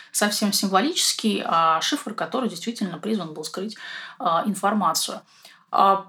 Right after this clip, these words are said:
д-, говорить о таком близком к нам уже понятии, а, шифрования, как, а, о сохранении, да,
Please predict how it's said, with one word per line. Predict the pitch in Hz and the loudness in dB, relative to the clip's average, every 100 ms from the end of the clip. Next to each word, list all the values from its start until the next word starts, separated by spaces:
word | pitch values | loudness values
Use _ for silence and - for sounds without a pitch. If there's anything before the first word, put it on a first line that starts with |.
| - | -4
д-, | 214 190 190 240 | -2 -2 -4 0
говорить | 220 240 277 294 - | 2 6 4 4 2
о | - 254 240 | 2 4 4
таком | 226 247 285 262 220 - | 2 0 4 4 2 -2
близком | 214 240 269 - 226 | 4 6 6 4 0
к | 247 | 4
нам | 311 359 | 4 4
уже | 233 196 196 | 4 2 2
понятии, | 190 208 214 185 - 175 | 2 2 2 0 0 2
а, | 175 190 185 | 4 4 2
шифрования, | 208 - 202 196 175 156 | 2 2 2 2 0 -4
как, | 160 - - - - | -8 -8 -8 -10 -6
а, | 165 160 - | -6 -4 -8
о | - 175 160 165 | -8 -8 -6 -4
сохранении, | 214 - 175 180 180 165 | -4 -2 -2 -2 -6 -10
да, | 165 185 214 | -6 -2 -2